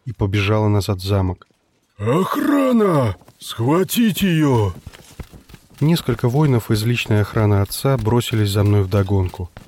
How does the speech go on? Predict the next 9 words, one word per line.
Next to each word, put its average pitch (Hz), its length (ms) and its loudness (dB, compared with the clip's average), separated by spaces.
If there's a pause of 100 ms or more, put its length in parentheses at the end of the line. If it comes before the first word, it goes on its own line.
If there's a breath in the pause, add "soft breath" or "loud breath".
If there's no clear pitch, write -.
(180)
Еще 117 380 0
пара 135 300 0
устремилась 113 600 2
на 107 100 0
перерез, 101 540 -2 (220)
но 143 300 2
задние 123 480 0
не 117 160 4
успевали, 101 600 0